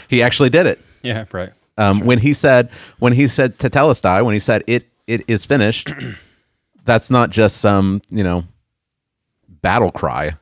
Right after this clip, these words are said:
Speaker 2: Mm-hmm.
Speaker 1: He actually meant it.
Speaker 2: Mm-hmm.
Speaker 1: Like, it's done.
Speaker 2: Right.
Speaker 1: Um, the, the, that, that word tetelestai, it's in the, the past perfect,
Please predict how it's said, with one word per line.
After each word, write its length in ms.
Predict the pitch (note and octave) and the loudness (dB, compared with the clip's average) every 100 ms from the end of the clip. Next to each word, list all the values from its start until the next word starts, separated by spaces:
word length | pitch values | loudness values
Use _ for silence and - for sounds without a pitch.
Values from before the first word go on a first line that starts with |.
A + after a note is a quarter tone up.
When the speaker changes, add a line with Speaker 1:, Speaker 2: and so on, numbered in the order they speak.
| _ G2 | _ -16
Speaker 2:
Mm-hmm. 260 | E2+ F2+ D#2+ _ _ _ _ _ _ _ _ _ _ _ _ _ - | -14 -14 -16 _ _ _ _ _ _ _ _ _ _ _ _ _ -6
Speaker 1:
He 100 | A2 | -4
actually 220 | B2 F#2 | -4 -2
meant 200 | F2 C3+ | -2 -2
it. 160 | D2 - _ _ A2 | -4 -10 _ _ -16
Speaker 2:
Mm-hmm. 200 | F2+ F2 | -14 -8
Speaker 1:
Like, 80 | F#2+ | -6
it's 120 | F#2 | -2
done. 460 | D#2+ C3 D#2 - - G2 | 0 2 0 -6 -18 _
Speaker 2:
Right. 300 | E2+ E2 D#2+ - _ D#3 | -16 -16 -16 -20 _ -6
Speaker 1:
Um, 460 | F2+ E2+ E2+ F2+ - - | -2 -2 -2 -6 -10 -6
the, 280 | F#2 F2 - | -4 -4 -6
the, 260 | D#2+ - - - | -14 -16 -16 -4
that, 220 | F#2+ - | -4 -2
that 140 | F#2+ F#2 | -2 0
word 280 | G2 G#2+ - | 2 2 0
tetelestai, 600 | - A2+ A#2+ F2+ D#2+ E2 | -4 0 0 0 -4 -6
it's 100 | - | -6
in 260 | A#2 G#2 | -2 0
the, 220 | F2+ E2+ F2 | 0 -2 -4
the 140 | F2+ | -8
past 440 | - - G2 F#2+ - | -8 -4 -4 -4 -4
perfect, 520 | A#2 - C#2 - | -2 -2 -6 -12